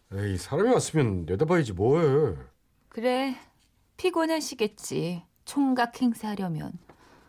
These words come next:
Speaker 1: 뭐야, 일 년이 다 돼가는데 아직도 그 얘기야?
Speaker 2: <laughs> 일 년? 아, 참. 그러고 보니 당신은 왜 당신 친구들 나 안 보여줘?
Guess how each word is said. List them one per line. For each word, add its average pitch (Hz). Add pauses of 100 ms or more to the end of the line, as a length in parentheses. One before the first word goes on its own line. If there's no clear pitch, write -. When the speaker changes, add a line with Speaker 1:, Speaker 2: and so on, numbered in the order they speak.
(540)
Speaker 1:
뭐야, 82 (1120)
일 196
년이 262
다 156
돼가는데 202
아직도 147
그 131
얘기야? 135 (500)
Speaker 2:
<laughs> 285
일 311
년? 226 (1200)
아, 226
참. 220 (1040)
그러고 269
보니 233
당신은 214 (560)
왜 190 (100)
당신 196
친구들 202 (400)
나 180
안 165
보여줘? 185